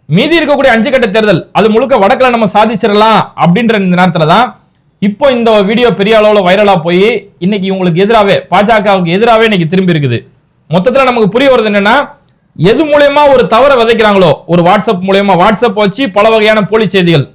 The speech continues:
WhatsApp வச்சு மட்டுமே அந்த மக்களை முட்டாளாக்கிட்டு இருந்தாங்க. என்ன ஒண்ணு நடந்தாலும் சரி, அது மூலியமா ஒரு இஸ்லாமிய வெறுப்பு, காங்கிரஸ் மேல அவதூறு சொல்றதுன்னு சொல்லி இந்த WhatsApp வச்சு மட்டுமே பல வகையான வதந்திகளை பரப்பிட்டு இருந்தாங்க. இன்னைக்கு அந்த WhatsApp மூலியமாவே இவங்களுக்கு பெரிய ஒரு ஆப்பு ஒண்ணு நடந்திருக்குது.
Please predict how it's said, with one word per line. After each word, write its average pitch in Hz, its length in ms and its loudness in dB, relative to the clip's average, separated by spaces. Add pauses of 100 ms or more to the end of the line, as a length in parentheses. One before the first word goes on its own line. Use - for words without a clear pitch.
WhatsApp 196 400 -2
வச்சு 214 240 -2
மட்டுமே 220 400 0
அந்த 247 160 -4
மக்களை 240 260 -2
முட்டாளாக்கிட்டு 202 500 0
இருந்தாங்க. 170 260 0 (380)
என்ன 240 120 -2 (120)
ஒண்ணு 262 160 0
நடந்தாலும் 240 340 -2
சரி, 156 140 -4 (140)
அது 196 160 0
மூலியமா 214 260 0
ஒரு 180 120 -2
இஸ்லாமிய 196 360 -2
வெறுப்பு, 160 300 -2 (500)
காங்கிரஸ் 226 340 0
மேல 196 160 2
அவதூறு 208 300 0
சொல்றதுன்னு 190 400 -2
சொல்லி 185 160 0 (400)
இந்த 190 120 2 (100)
WhatsApp 233 360 0 (120)
வச்சு 226 200 -4
மட்டுமே 208 300 -2 (160)
பல 220 60 2 (100)
வகையான 214 340 2
வதந்திகளை 208 440 0
பரப்பிட்டு 170 300 -2
இருந்தாங்க. 151 240 -6 (580)
இன்னைக்கு 247 300 2
அந்த 226 180 2
WhatsApp 220 400 0
மூலியமாவே 196 500 0 (240)
இவங்களுக்கு 180 400 -2
பெரிய 208 240 0
ஒரு 185 120 2 (100)
ஆப்பு 196 220 0
ஒண்ணு 180 180 2
நடந்திருக்குது. 151 440 -2